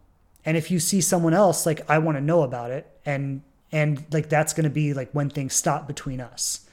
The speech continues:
So that's, that's kinda where she left it. And I assured her, I said, "Look, I am very interested in this relationship.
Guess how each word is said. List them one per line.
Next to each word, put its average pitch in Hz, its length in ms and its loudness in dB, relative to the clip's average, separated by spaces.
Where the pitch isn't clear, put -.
So - 200 2
that's, 220 340 6
that's 208 300 4
kinda 269 360 4
where 196 340 4
she - 200 0
left 170 320 2
it. 147 160 -4
And 175 120 0
I 180 80 4
assured 185 380 4
her, 156 140 4
I 151 40 4
said, 151 180 -2
"Look, 143 300 -6
I 151 80 -4
am 151 120 2
very 170 260 6
interested 160 340 0
in 156 60 2
this 147 160 0
relationship. 139 840 -4